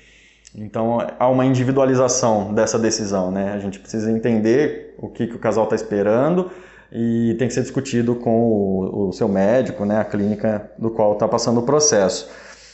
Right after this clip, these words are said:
Ah, se a gente for falar em resultado de gravidez, é, por transferência embrionária,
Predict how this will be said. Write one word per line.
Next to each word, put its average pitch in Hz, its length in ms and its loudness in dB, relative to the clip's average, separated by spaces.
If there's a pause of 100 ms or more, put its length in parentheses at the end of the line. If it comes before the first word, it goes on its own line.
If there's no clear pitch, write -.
(140)
Ah, 117 380 2
se 113 100 -2
a 131 40 2
gente 139 160 0
for 185 100 2
falar 165 240 2
em 143 40 2
resultado 139 680 2
de 117 80 2
gravidez, 113 920 2 (320)
é, 107 260 2
por 180 340 2
transferência 120 640 2
embrionária, 123 880 4